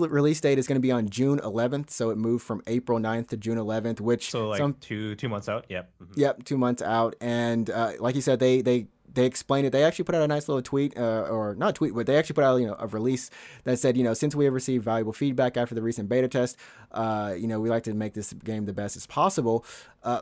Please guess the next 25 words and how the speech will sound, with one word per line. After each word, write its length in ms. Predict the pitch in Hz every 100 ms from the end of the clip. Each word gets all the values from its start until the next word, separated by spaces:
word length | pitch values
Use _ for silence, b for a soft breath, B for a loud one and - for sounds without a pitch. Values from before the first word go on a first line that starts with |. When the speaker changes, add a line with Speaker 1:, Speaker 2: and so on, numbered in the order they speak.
| 143
Speaker 1:
but 360 | 147 139 151
the 120 | 160
main 340 | 170 175 226 226
thing 220 | 226 240
was 240 | 147 139 135
we 160 | 147
need 280 | 170 185 175
extra 240 | 156 156 165
time 240 | 165 160
to 60 | 135
polish 400 | - 143 147 -
some 160 | 143
aspects 400 | 127 123 - 120
of 60 | 120
the 40 |
game, 340 | 113 131 120 110
such 260 | - 156 160
as 200 | 139 127
the 240 | 117 107 -
online 440 | 151 165 147 147
lobbies 500 | 131 139 104 92 98 b b 120
and 320 | 113 113 113 _
the 140 | 113 110
server 420 | - 139 113 107
stability," 640 | - 110 101 117 101 101